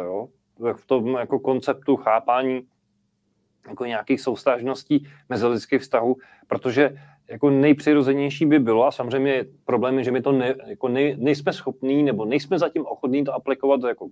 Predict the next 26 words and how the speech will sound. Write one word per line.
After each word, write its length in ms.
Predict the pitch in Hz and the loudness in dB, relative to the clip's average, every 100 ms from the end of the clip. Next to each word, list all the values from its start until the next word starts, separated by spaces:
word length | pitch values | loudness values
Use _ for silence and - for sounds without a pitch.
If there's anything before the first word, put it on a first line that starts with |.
| - | -10
do 80 | |
praxe, 460 | - 151 - - 156 - _ _ _ - | 0 0 0 0 0 0 _ _ _ -4
že 160 | 110 | 2
by 360 | 123 143 147 139 - _ | 6 6 6 4 -4 _
rozhodovalo 640 | 127 135 123 143 139 139 135 | -2 0 2 4 4 4 2
vlastně 280 | 123 - 139 | 0 -2 -4
jako 300 | 139 147 135 | -2 -4 -2
naprostá 520 | 139 131 143 - 160 | -4 -2 -4 2 2
většina, 400 | 147 147 147 147 | 4 0 -2 -6
prostá 340 | - 151 - 165 | -4 0 2 2
většina. 400 | 160 - 131 90 _ _ _ _ _ _ _ - | 2 -4 -8 -8 _ _ _ _ _ _ _ -4
Jo? 220 | 113 127 - _ _ | -2 -2 -4 _ _
To 80 | 123 | -4
znamená, 540 | 135 139 143 143 143 143 | 0 2 4 4 2 -2
to, 100 | 151 | -4
co 460 | 147 175 170 123 120 | 2 4 4 2 -4
fungovalo 600 | - 139 139 147 147 151 | -2 0 4 4 4 2
možná 520 | 147 127 120 135 135 131 123 107 | 2 0 -2 0 2 2 0 -2
na 200 | 98 110 | -2 -2
úrovni 420 | 110 131 151 147 104 | 0 2 2 2 -2
vesnice 640 | 85 - 147 143 165 160 | -6 -6 -6 0 2 2
a 140 | 139 | 0
nějakých 400 | 110 113 117 156 | -2 -2 -2 -2
indiánských 720 | 131 123 117 135 139 - 139 - | -2 -4 2 2 0 -2 -2 -2
kmenů, 480 | 101 101 95 101 - _ _ _ | -4 -4 -2 -4 -8 _ _ _
kdy 380 | 107 117 120 117 | 0 4 4 4